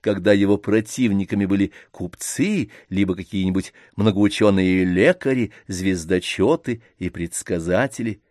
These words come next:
В них удавалось ему подсмотреть,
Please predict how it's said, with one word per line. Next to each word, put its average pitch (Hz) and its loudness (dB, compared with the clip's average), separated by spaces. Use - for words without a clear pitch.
В 87 -8
них 202 -4
удавалось 101 -2
ему 151 -2
подсмотреть, 92 -6